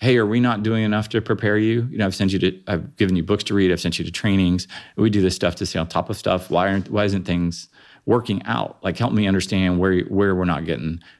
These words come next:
things done." And so it was sort of, he encouraged you and he also talked straight to you. You never doubted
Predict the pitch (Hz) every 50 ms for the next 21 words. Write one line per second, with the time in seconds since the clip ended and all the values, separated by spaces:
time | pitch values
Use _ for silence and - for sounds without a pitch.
0 | _ _ - 90 90 90 82 98 95 95 90 90 87 85 - - - - - -
1 | - 156 139 - 151 127 113 98 117 120 123 - 123 123 110 - 170 175 165 135
2 | 113 98 90 - - _ _ _ _ _ _ _ _ _ _ _ - - 160 120
3 | 107 - - 160 170 190 196 170 165 190 196 190 190 180 - 117 117 120 117 120
4 | 117 - 110 - - 117 95 90 - - - 101 90 - - 95 78 71 69 -
5 | - 120 123 160 165 156 143 131 120 117 110 110 117 120 127 127 131 131 131 -
6 | _ _ _ - 101 92 - 107 92 92 92 87 82 76 73 78 85